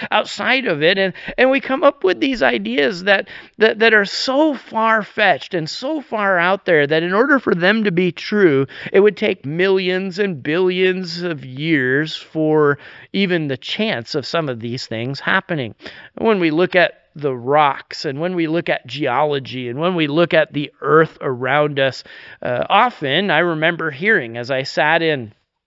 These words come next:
in geology classes, they would show you the, the, the cut side of a cliff, and there would be different layers there, and they would say, "Well, this tiny little layer took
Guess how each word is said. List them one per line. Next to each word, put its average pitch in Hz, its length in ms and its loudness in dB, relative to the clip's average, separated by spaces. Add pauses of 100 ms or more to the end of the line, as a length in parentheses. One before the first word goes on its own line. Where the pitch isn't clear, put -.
(280)
in 143 300 -2
geology 143 560 0
classes, 180 800 -2
they 117 120 -4
would 131 200 -2 (280)
show - 220 2
you 170 320 4
the, 147 240 2 (240)
the, 151 360 2
the 135 180 -2
cut - 360 -2
side 170 460 0
of 131 160 0
a 120 80 -2
cliff, - 580 -2
and 139 160 -2
there 165 120 0
would 156 160 0
be 160 100 -2
different 165 420 -2
layers 170 800 2
there, 175 380 6
and 151 120 0
they 175 120 2
would 165 180 -2
say, 180 240 0
"Well, 175 160 2
this 165 240 -2
tiny 170 360 0
little 170 380 2
layer 175 440 2
took - 260 -4